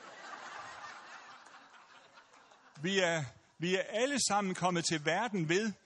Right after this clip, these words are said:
at en kvinde lader liv vokse i sit liv, uden at have den store indflydelse på det. Og alligevel tror vi ikke på, at der kan komme liv ud af at gøre ingenting.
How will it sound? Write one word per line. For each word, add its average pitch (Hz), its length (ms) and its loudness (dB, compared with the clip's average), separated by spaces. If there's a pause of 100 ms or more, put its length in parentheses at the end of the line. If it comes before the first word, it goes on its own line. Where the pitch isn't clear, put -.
(380)
at 151 120 -2
en 160 100 0
kvinde 202 480 0 (420)
lader 160 220 0
liv 180 400 -2
vokse 180 360 0
i 160 120 -4 (140)
sit 240 240 -4
liv, 170 300 -4 (400)
uden 220 220 0
at 185 60 2
have 165 100 -2
den 165 120 -8
store 180 340 0
indflydelse 165 440 -2
på 156 220 0
det. 143 140 -4 (580)
Og 147 160 2
alligevel 151 600 0 (180)
tror 190 260 0
vi 147 100 -2
ikke 151 220 -2
på, 151 280 -2
at 139 160 -6
der 135 60 -2
kan 123 100 -4
komme 127 260 -2
liv 165 240 -4
ud 165 140 -6
af 143 140 2
at 131 60 -6
gøre 131 200 -2
ingenting. 123 520 -4